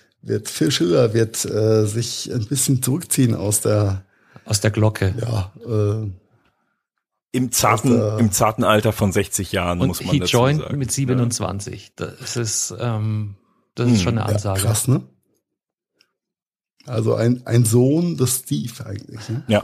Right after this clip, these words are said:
Speaker 2: The Sons of
Speaker 3: Genau.
Speaker 2: Steve. Auch
Speaker 3: Zusammen
Speaker 2: schön.
Speaker 3: mit Johnny Ive und
Speaker 1: Und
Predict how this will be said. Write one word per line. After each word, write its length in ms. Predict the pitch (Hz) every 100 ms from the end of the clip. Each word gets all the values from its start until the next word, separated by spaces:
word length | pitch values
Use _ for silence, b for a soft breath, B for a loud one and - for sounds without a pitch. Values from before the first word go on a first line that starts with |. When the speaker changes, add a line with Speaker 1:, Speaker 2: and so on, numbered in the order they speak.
| 101
Speaker 2:
The 60 | 147
Sons 520 | 123 - - 123 131
of 160 | 110 107
Speaker 3:
Genau. 300 | 104 98 107
Speaker 2:
Steve. 120 | 101 - - -
Auch 140 | 123
Speaker 3:
Zusammen 260 | 113 101 104
Speaker 2:
schön. 60 | 98
Speaker 3:
mit 160 | 95
Johnny 240 | 110 104 98
Ive 460 | 90 95 98 -
und 400 | - 90 87 - _ _ _ _ _ _ 139
Speaker 1:
Und 360 | 135 131 127